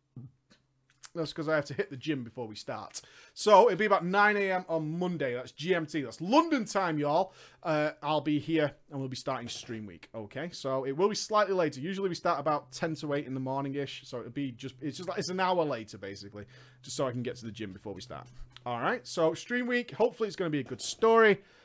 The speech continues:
I will see you later. Thanks, guys. Be good.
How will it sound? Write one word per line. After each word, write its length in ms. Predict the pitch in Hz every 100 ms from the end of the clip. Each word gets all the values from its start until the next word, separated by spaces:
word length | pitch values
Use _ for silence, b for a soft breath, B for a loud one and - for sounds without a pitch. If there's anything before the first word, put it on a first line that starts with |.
| b -
I 140 | 131
will 160 | 123 123
see 340 | - - 185
you 420 | 202 156 160 165 - 107
later. 480 | 104 101 101 90 -
Thanks, 220 | 127 120
guys. 320 | - 113 104 - - 107
Be 120 | 240
good. 300 | 247 277 175